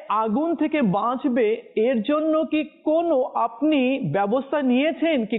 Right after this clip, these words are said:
কবরে যাতে আগুন না জ্বলে, জাহান্নামে যাতে আমার ছেলে পতিত না হয়, এর জন্য কি আপনি ব্যবস্থা নিয়েছেন?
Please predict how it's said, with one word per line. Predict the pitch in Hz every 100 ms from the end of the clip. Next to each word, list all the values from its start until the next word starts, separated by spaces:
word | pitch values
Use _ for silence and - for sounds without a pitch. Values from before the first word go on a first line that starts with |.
| -
কবরে | 208 208 269
যাতে | 226 226 254 -
আগুন | 180 180 190 240
না | 190 160 165
জ্বলে, | 165 220 247 277
জাহান্নামে | 170 175 175 196 226 240
যাতে | 214 208 226
আমার | 208 226 208 226
ছেলে | 214 226 202
পতিত | 170 214 220
না | 196 160 170 190
হয়, | 240 226 226 - - -
এর | 185 165
জন্য | 233 247 294
কি | 277
আপনি | 262 277
ব্যবস্থা | 196 202 233 - 262
নিয়েছেন? | 220 254 302 - 277 185